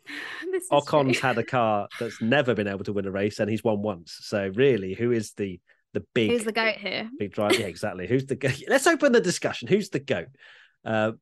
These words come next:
Speaker 2: but, ah, I don't know. It, this is, this is mad. Silly season. I did not expect to start. So, like, Alonso was like, "Yeah, I'm out. Screw it. I'm gonna start everything off." And now this has happened. Wow, wow,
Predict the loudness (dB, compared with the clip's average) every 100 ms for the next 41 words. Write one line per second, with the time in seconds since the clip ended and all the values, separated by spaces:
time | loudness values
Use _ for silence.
0 | _ -4 -2 -4 _ -18 -10 -6 -4 -4
1 | -4 -6 -8 -8 -6 -2 2 2 0 -4
2 | _ _ _ _ _ _ _ _ _ _
3 | _ _ -8 -2 0 2 2 0 -2 -4
4 | -2 0 0 0 -8 -4 0 0 2 2
5 | 0 -4 -2 0 0 0 0 -4 -6 -6
6 | -8 -2 -2 -2 _ _ _ -8 -4 -2
7 | -2 2 4 6 6 6 4 2 0 2
8 | 6 8 6 6 6 6 4 2 _ _
9 | -18 -16 0 2 2 0 -8 _ _ _
10 | _ _ -8 -4 -4 -4 -2 0 0 -2
11 | -4 -6 -6 -6 -8 -12 _ _ _ _
12 | _ _ -8 0 0 2 -2 -6 -8 -10
13 | -10 -14 -16 _ _ _ -6 -2 0 0
14 | -2 -6 -2